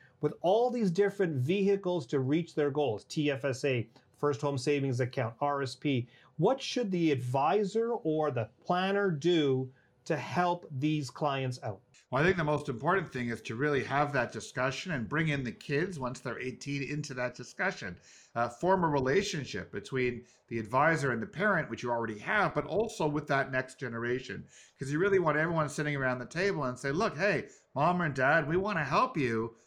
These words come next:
Speaker 2: uh, save for this down payment. You know, if you're willing to save, let's say, five thousand a year, maybe the parent matches that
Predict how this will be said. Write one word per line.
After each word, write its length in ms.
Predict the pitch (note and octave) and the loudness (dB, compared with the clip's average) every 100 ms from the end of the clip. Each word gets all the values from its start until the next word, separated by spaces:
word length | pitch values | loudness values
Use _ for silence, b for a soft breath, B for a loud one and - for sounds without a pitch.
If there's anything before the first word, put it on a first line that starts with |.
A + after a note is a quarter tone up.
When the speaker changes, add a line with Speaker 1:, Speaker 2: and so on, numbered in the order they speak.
| b | b
Speaker 2:
uh, 120 | A#2+ | -4
save 300 | A#2 C#3+ D3 | -2 0 0
for 80 | C#3 | 0
this 180 | C3 B2+ | -4 -2
down 260 | B2+ B2 | -2 -2
payment. 520 | A#2+ G3+ G#3+ B2 A#2+ A2+ B B | -2 -4 -2 -2 -4 -6 B B
You 80 | - | -4
know, 100 | C3+ | -2
if 240 | C3+ C3+ C#3+ | 0 0 2
you're 140 | E3+ | 4
willing 280 | F3 D#3+ D3+ | 4 4 2
to 100 | D3 | -2
save, 400 | - C#3+ C#3 C3+ C#3 b b | 0 4 6 4 0 b b
let's 180 | C3 B2+ | -4 -2
say, 140 | C3+ | -2
five 340 | B2 C#3 C#3+ C#3+ | 0 4 4 4
thousand 380 | C3+ C3+ B2 C3 | 2 2 0 -4
a 40 | |
year, 360 | B2+ E3+ F3+ C#3 | 0 2 2 2
maybe 320 | C#3+ D3+ D#3 | 2 0 0
the 80 | C#3 | -2
parent 380 | D3+ D3 C#3+ | 0 2 2
matches 520 | A#2+ C3+ F#3+ G#3+ C#3+ - | 0 2 2 0 -6 -4
that 360 | A#2+ A2 A2+ | -2 0 -2